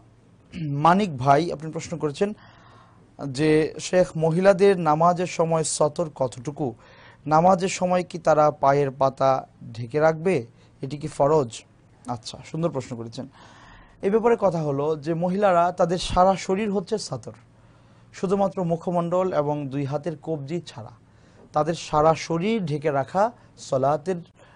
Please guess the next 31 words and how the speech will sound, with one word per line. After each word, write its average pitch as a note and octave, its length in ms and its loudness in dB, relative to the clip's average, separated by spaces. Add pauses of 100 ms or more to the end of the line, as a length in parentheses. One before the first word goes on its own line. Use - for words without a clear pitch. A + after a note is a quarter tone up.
(120)
আহ, C3 260 -2
যখন C#3+ 260 -6
তিনি D3 220 -6
সলা D3 280 2
আদায় E3+ 200 2
করবেন, A3 340 2
তার C#3+ 160 -2
সারা D3 280 -2
শরীর G3 320 -4
তিনি G3 200 -6
ঢেকে D#3 240 -4
রাখবেন, G3+ 320 2 (300)
তার F3 160 4
সারা F#3+ 320 4
শরীরটাই G#3+ 580 2
হলো A#3 240 4 (420)
সতর, E3 440 4 (100)
শুধুমাত্র D3+ 600 -4
চেহারা D#3 480 -2
এবং B2+ 240 -4
দুই B2+ 100 -8
হাতের D3 280 -8
কবজি B2+ 360 -10
ছাড়া। A2+ 340 -14 (580)
এখন, G#3 420 4 (480)
আহ, D3 460 2 (800)
পায়ের G#3+ 360 8
পাতা E3+ 460 6
কি F3 340 -2 (360)
সলাতে D3 800 2
মহিলাদের D3 560 0